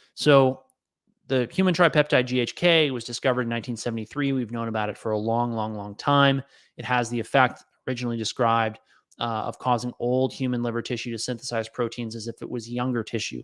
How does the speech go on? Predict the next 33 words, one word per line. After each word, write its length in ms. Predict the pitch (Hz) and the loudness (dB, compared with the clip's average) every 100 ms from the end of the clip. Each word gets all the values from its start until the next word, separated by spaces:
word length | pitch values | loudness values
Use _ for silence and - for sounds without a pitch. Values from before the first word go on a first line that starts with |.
| - | -8
That's 160 | 120 | -8
pretty 240 | - 120 113 | -4 -4 -4
exciting, 420 | - 127 113 101 | -2 0 0 -2
right? 280 | 104 107 - _ _ _ _ _ | -6 -6 -8 _ _ _ _ _
It 140 | 131 120 | -2 0
has 180 | 117 110 | 0 0
a 60 | |
high 240 | 110 127 127 | 4 6 6
affinity 400 | 123 127 120 117 | 4 2 2 -2
for 160 | - | -4
copper 500 | - 143 151 143 135 | 4 6 8 6 4
ions. 640 | - 127 139 135 127 120 - _ _ - | 2 2 2 2 0 -4 -10 _ _ -16
It 100 | - | -2
forms 320 | 131 123 117 | 2 2 0
this 120 | 113 | -4
copper 340 | - 120 - | 2 2 2
complex, 640 | - - 131 135 135 123 - | -4 4 4 6 2 2 0
binding 420 | 117 117 120 120 | -2 -2 0 -2
up 120 | 117 | -4
the 80 | 120 | -2
copper. 460 | - 117 - 117 - _ _ - | 2 2 2 -2 -4 _ _ -8
And 120 | 131 | -2
then 140 | 131 123 | 0 0
the 60 | |
G 180 | 117 131 | 0 2
H 220 | 147 143 | 2 2
K 180 | - 131 | 0 0
possesses 480 | 123 117 123 - 113 | 0 -2 -4 -4 -6
a 80 | 117 | -8
plethora 500 | - 139 131 143 131 | 0 2 2 4 2
of 200 | 123 110 | 2 -2
other 280 | 123 123 120 | -2 0 0
regenerative 800 | 117 120 123 135 135 127 123 | -2 -2 -2 0 0 -2 -4